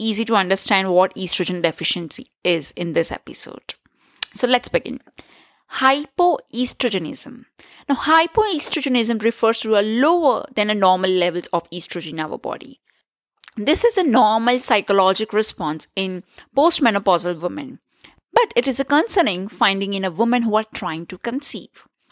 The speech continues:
Although it is less common than low progesterone, but however, we still find such cases. Now, hypoestrogenism requires proper diagnosis and treatment to prevent long-term health consequences.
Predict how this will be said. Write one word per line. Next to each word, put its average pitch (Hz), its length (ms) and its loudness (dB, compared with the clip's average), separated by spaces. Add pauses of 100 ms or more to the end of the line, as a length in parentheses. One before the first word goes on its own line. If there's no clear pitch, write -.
(120)
Although 359 320 4
it 320 100 -4
is 311 120 -4
less 302 340 0
common 233 600 0
than 196 320 -2
low 226 160 2
progesterone, 175 800 -4
but 165 460 -2
however, 277 400 2
we 208 240 -6
still 339 400 -2
find 208 340 -2
such - 220 -8
cases. - 640 -10 (420)
Now, 190 160 -2
hypoestrogenism 254 1200 0
requires 175 600 0
proper - 500 0
diagnosis 180 840 -4 (100)
and 294 200 -2 (280)
treatment 202 640 -6
to 214 300 -8
prevent 185 400 -2 (100)
long-term 196 800 2
health 175 320 -2
consequences. - 1000 -16